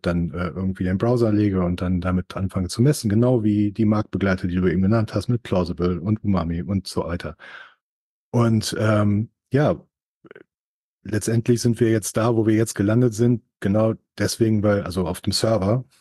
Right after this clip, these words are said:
weil, ähm, es dann irgendwann zweitausend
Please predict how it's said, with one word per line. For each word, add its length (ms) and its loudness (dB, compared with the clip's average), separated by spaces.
weil, 540 0
ähm, 460 0
es 100 -8
dann 300 2
irgendwann 500 0
zweitausend 800 0